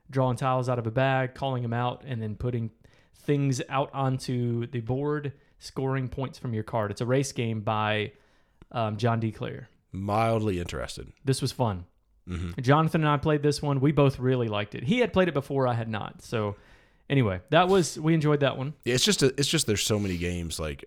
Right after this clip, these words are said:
Speaker 2: I, I thought to myself that could be one that I really like. But so I'm like, "Yeah, if you wanted to play it, I'd say sure."
Speaker 1: Cape May. Do you know Cape May? Cape May, you're moving around the
Speaker 2: I know all
Speaker 1: board.
Speaker 2: about it.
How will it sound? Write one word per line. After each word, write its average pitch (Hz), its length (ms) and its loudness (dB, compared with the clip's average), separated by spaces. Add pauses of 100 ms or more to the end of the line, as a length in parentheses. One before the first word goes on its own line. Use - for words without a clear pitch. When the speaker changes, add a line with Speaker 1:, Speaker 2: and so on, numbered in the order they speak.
Speaker 2:
I, 104 160 -2
I 131 160 4
thought 104 260 0
to 98 60 -4
myself 82 360 -2
that - 180 -8
could 85 140 -4
be 80 80 -4
one 78 180 -4
that 73 100 -6
I 71 60 -4
really 69 260 -6
like. 62 380 -6
But 60 240 -6 (100)
so 95 120 -2
I'm 131 40 0
like, 143 180 2
"Yeah, 123 300 2
if - 140 -8
you 131 100 2
wanted 123 120 2
to 104 60 0
play 101 180 0
it, 76 80 -2
I'd 76 100 -2
say 65 140 -8
sure." - 240 -10 (560)
Speaker 1:
Cape 196 260 0
May. 156 380 2 (1300)
Do 143 80 4
you 147 60 8
know 151 120 6
Cape 160 220 2
May? 165 180 2
Cape 170 220 2
May, 165 100 4
you're 147 160 6
moving 147 240 6
around 143 220 2
the 143 40 2
Speaker 2:
I - 40 2
know 143 120 4
all 151 60 6
Speaker 1:
board. 151 260 6
Speaker 2:
about 139 180 -2
it. 95 120 -6